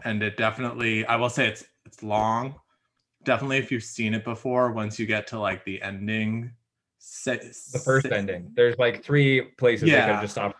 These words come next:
Speaker 2: It would be
Speaker 1: You
Speaker 2: fine,
Speaker 1: can cut the
Speaker 2: but
Speaker 1: movie after the, like, ball beating part. Um,
Speaker 2: <laughs>
Speaker 1: and, like, it's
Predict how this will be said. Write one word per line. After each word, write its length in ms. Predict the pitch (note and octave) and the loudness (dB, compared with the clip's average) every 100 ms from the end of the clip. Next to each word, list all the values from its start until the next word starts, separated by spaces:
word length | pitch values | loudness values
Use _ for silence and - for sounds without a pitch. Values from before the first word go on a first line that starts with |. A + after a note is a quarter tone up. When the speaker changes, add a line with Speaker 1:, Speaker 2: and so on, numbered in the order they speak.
| _ | _
Speaker 2:
It 220 | G2+ G#2 A#2 | -8 -4 -4
would 80 | |
be 100 | A#2 - | -4 4
Speaker 1:
You 120 | F#3 | 6
Speaker 2:
fine, 80 | F#3 | 8
Speaker 1:
can 140 | A3 | 8
cut 240 | G#3 A3+ A3+ | 8 8 8
the 80 | |
Speaker 2:
but 60 | A#3 | 8
Speaker 1:
movie 400 | G3+ F#3+ F3 D#3+ | 10 12 10 10
after 380 | C#3+ C#3 D3+ C3+ | 8 6 4 4
the, 160 | C3+ | 4
like, 320 | B2+ B2 A2+ A#2 | 4 2 0 0
ball 380 | A#2+ A#2 A#2 | 4 4 4
beating 600 | A2+ B2 B2+ B2 B2 A#2+ - | 0 0 0 -2 -2 -8 -8
part. 500 | - C#3 C3 B2+ - _ | 2 4 4 0 -6 _
Um, 560 | C3 A#2 A2 G#2+ G#2+ A2 _ _ _ - - | 0 0 0 -2 -4 -6 _ _ _ -8 -2
Speaker 2:
<laughs> 540 | C#3+ - - _ _ - | -2 -4 -12 _ _ -2
Speaker 1:
and, 300 | B2 A#2 A2+ | 0 0 0
like, 380 | A2 G#2+ - - | 2 0 -2 -2
it's 260 | C3 A#2+ | -2 -2